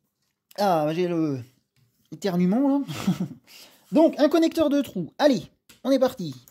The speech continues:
Sans plus attendre. Jusque-là, ça va pas être très compliqué. Donc, une vis noire. Et on visse.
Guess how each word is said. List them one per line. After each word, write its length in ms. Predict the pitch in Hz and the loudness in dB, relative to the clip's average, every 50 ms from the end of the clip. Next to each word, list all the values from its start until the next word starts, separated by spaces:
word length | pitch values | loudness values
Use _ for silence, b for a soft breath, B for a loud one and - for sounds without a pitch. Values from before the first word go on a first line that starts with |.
| - _ | -20 _
Sans 160 | - 208 214 | -10 -10 -10
plus 200 | 214 - 214 202 | -6 -6 -2 -2
attendre. 520 | 202 190 196 220 233 240 254 269 269 277 269 - _ _ _ _ _ _ _ | -2 -2 0 -2 0 2 2 2 2 0 -4 -8 _ _ _ _ _ _ _
Jusque-là, 360 | - 185 185 - - 214 220 220 | -20 -20 -18 -10 -8 -8 -8 -6
ça 100 | - 202 | -8 -8
va 80 | 190 | -8
pas 80 | 190 220 | -6 -8
être 100 | 214 - | -10 -8
très 120 | - 202 | -10 -8
compliqué. 440 | 196 196 185 165 170 175 - 233 254 | -6 -6 -6 -4 -4 -4 0 2 2
Donc, 220 | 226 202 185 - - | 4 2 2 0 0
une 180 | 214 233 226 | 2 2 2
vis 240 | 208 202 185 - - | 2 0 -2 -6 -4
noire. 640 | 185 180 185 185 185 190 196 202 214 220 226 233 240 240 - _ _ _ _ _ _ _ _ _ _ _ _ - - _ - | -4 -2 -2 -2 -2 -4 -4 -4 -4 -4 -2 -2 -4 -4 -6 _ _ _ _ _ _ _ _ _ _ _ _ -18 -18 _ -2
Et 140 | - 220 254 | 2 4 6
on 200 | 269 277 285 294 | 8 8 6 4
visse. 420 | 269 294 277 - - - - - | 4 0 -2 -2 -4 -8 -8 -8